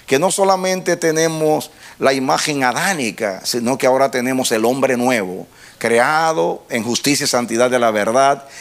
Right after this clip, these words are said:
que tiene el carácter de Dios, la naturaleza de Dios,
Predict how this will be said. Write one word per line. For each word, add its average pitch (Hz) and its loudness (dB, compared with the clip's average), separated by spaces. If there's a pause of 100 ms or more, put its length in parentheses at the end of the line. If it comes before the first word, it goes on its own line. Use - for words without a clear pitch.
(140)
que 120 0
tiene 156 0
el 139 -4
carácter 127 -2
de 113 -2
Dios, 123 0
la 127 2
naturaleza 120 -2
de 98 0
Dios, 90 -4